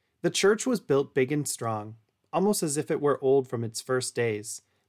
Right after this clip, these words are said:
back in early twentieth century like so many others. Parishes really knew how to build churches back then. Now we're lucky if we can repave a parking lot or retrofit an entrance for accessibility without major foo-for-rahs. Over the many years,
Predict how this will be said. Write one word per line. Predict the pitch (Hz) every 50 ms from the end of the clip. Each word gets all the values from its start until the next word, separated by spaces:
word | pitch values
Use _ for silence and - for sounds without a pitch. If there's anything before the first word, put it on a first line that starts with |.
| _
back | - 156 165 160
in | - 175 -
early | - 135 139 143 143
twentieth | 135 - - 139 135 135 135 131
century | - - 123 120 120 120 - 131 127
like | 117 117 117 117
so | - - 123 117
many | 120 117 117 113
others. | 113 117 113 117 117 120 120 - - - _ _ _ _ _ _ _ _ _ _ _ _ _ _ _
Parishes | - 180 190 208 214 - 233 214 160 131
really | 139 151 170 160
knew | 135 120 123 127 131 117
how | 117
to | 110 110
build | 104 117 117 117 117
churches | - - 123 123 117 - 110 107
back | - 107 104 104 - -
then. | 113 107 104 107 107 _ _ _ _ _ _ _ _ _ _ _ _ _ _ _
Now | 131 143 160 185
we're | 151 131 123
lucky | 117 120 120 - - 123
if | 120 117
we | 131 127 123
can | - 127 117 113
repave | 123 135 135 - 151 143 135 123
a | 117
parking | 104 - - 143 156 - 143 120 113
lot | 113 110 110 110
or | 110 107
retrofit | 98 101 - - - 143 135 123 - - 135 123
an | 123 120
entrance | 123 139 151 147 - 123 110 107 110 - -
for | - 117 113
accessibility | 110 113 - 127 117 113 - 120 110 113 113 117 120 113 113 110
without | 110 110 113 117 113 113 -
major | 120 123 127 131 - 123 110
foo-for-rahs. | - - 127 127 120 - 113 107 107 107 107 110 113 - - - _ _ _ _ _ _ _ _ _ _ _ _ _ -
Over | 160 165 185
the | 170 156 135
many | 131 139 147 151
years, | 139 131 123 123 131 143 156 160 - - -